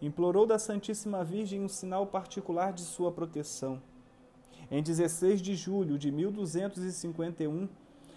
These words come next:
a Virgem Maria lhe indicou o escapulário como insígnia especial de seu amor maternal.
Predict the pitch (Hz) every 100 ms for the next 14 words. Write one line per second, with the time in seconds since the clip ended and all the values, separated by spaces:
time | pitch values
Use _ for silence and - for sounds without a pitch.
0 | - - 131 196 202 214 208 190 220 226
1 | 214 214 208 202 202 196 214 202 - -
2 | 190 180 170 185 190 190 185 175 170 -
3 | 226 202 190 180 - 175 170 - 175 185
4 | 175 - 180 165 175 214 156 139 135 135
5 | 127 131